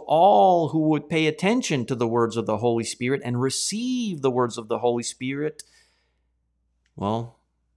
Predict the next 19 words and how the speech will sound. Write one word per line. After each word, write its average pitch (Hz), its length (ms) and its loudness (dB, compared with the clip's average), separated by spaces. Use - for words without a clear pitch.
they 113 220 2
would, 117 220 2
what 117 280 -2
the 113 80 -4
Bible 135 560 4
says, - 540 -6
obey 113 380 0
the 98 120 -2
new 110 220 0
birth. 139 540 -2
Born 117 280 0
again, 151 440 -8
out 95 400 -2
of 120 200 -4
water 143 500 -6
and 90 220 -6
the 117 60 -8
Spirit. 208 460 -10
Aha. 147 560 -10